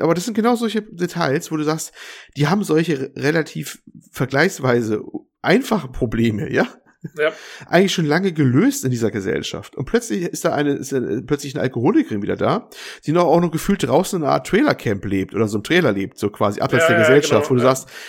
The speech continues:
Speaker 1: das kennen wir auch nicht mehr von dieser Gesellschaft. Und was machen
Speaker 2: Eigentlich
Speaker 1: die
Speaker 2: nicht,
Speaker 1: nicht
Speaker 2: ja.
Speaker 1: mehr, dass die Leute ausstoßen oder sich ausgestoßen fühlen müssen oder sowas, weißt du?
Speaker 2: Ja.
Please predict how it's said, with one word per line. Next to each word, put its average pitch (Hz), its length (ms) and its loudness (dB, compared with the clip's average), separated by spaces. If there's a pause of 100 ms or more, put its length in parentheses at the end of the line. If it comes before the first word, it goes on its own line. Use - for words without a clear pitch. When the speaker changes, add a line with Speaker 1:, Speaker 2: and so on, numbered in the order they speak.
(200)
Speaker 1:
das - 200 -2
kennen 127 240 2
wir 127 80 6
auch 165 140 6
nicht 240 120 -4
mehr 147 120 2
von 123 120 -2
dieser 104 200 -2
Gesellschaft. 92 520 -4
Und 131 60 2
was 139 100 0
machen 170 220 2
Speaker 2:
Eigentlich 277 120 0
Speaker 1:
die 151 80 -2
Speaker 2:
nicht, 120 80 0
Speaker 1:
nicht 117 160 0
Speaker 2:
ja. - 40 -10
Speaker 1:
mehr, 113 160 4
dass 101 120 -2
die 120 60 -4
Leute 117 240 4
ausstoßen 123 720 2
oder 113 240 2 (180)
sich - 160 -4
ausgestoßen 127 600 0
fühlen 127 240 2
müssen 202 320 2
oder 117 220 2
sowas, 95 340 -8
weißt - 180 -2
du? 320 100 0 (500)
Speaker 2:
Ja. 147 80 -6